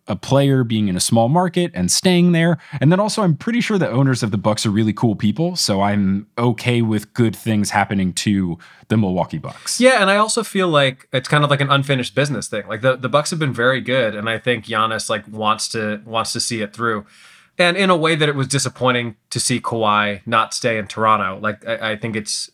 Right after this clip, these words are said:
Speaker 2: to your point, very good for the league that he's staying in Milwaukee. And it's, it's the biggest contract in N B A history, but it's hard to argue,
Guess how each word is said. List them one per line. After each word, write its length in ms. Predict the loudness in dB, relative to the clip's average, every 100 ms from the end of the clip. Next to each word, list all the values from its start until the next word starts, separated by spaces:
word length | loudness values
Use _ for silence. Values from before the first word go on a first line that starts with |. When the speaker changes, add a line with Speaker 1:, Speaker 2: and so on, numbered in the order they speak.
| _
Speaker 2:
to 80 | -6
your 100 | -4
point, 200 | -4 -6
very 180 | -2 -4
good 160 | -4 -8
for 80 | -10
the 80 |
league 240 | -10 -10 -10
that 120 | -10
he's 280 | -8 -8 -10 _ _ -20 -12
staying 280 | 0 0 0
in 80 | -2
Milwaukee. 460 | 2 2 2 0
And 340 | 0 0 -2 -8 -4
it's, 240 | -4 0
it's 120 | -2 0
the 80 |
biggest 320 | 2 2 0 0
contract 360 | 0 2 0
in 60 | -2
N 140 | -2
B 80 | -2
A 40 |
history, 520 | -2 -4 -4 -4 -4 -10 _ _ _ _ 0
but 160 | 0
it's 120 | 2
hard 220 | 2 2 2
to 180 | -2 -2 _
argue, 540 | 0 0 0 -2 -2